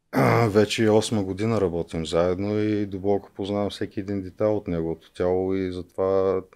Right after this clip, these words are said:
съм най-предпочитан терапевт всички. Не, че той не работи с други терапевти, но просто заради големия размер, обем на мускулатурата,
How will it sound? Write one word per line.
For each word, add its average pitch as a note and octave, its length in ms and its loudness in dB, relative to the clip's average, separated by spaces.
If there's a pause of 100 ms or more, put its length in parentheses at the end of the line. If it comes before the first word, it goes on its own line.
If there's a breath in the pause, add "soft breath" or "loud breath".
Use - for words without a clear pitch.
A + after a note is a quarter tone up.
(360)
съм G2 380 -6 (120)
най-предпочитан G2 840 -6
терапевт G2 420 -4
всички. - 320 -8
Не, G2 100 -2
че - 140 -14
той G2+ 140 -2
не G2+ 140 -2
работи G2+ 300 -4
с F#2+ 180 -10
други G#2 260 -4
терапевти, F#2 540 -4
но G2+ 120 -2
просто G2+ 360 -6
заради F#2+ 300 -4
големия G2 540 -2 (540 loud breath)
размер, G#2 520 2
обем G#2 380 0
на G2+ 80 -4
мускулатурата, G#2 960 -4